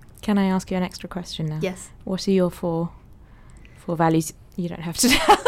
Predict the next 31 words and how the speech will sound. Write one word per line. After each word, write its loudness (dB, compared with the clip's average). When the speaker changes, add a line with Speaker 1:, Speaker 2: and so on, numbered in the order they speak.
Speaker 1:
You 4
Speaker 2:
My 4
Speaker 1:
don't -2
Speaker 2:
four 2
Speaker 1:
have 2
to 4
tell 6
me. 2
Speaker 2:
values. 0
Um, 2
well, 6
it's 0
not 0
quite 4
a 0
value, 2
but, -6
but 0
I've 2
always, 0
um, -6
and 0
it -4
sounds 0
a -2
terrible -2
cliche -4
now, -4
but -2
it's -8
always 4